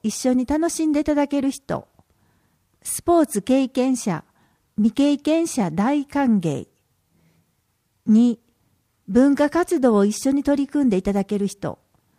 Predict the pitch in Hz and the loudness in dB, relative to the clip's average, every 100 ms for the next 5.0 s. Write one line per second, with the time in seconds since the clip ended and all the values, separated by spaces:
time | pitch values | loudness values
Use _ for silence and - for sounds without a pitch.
0 | _ _ _ _ _ _ - - - 339 | _ _ _ _ _ _ -18 -6 0 0
1 | 302 220 233 240 247 233 233 226 269 302 | 0 -2 0 0 0 2 0 -2 -4 -2
2 | 277 285 277 269 262 254 262 226 170 151 | 0 2 2 0 -4 -2 0 2 0 -4
3 | 123 - _ _ _ _ _ _ _ _ | -10 -14 _ _ _ _ _ _ _ _
4 | _ _ _ _ _ - - 240 233 | _ _ _ _ _ -18 -4 -2 -2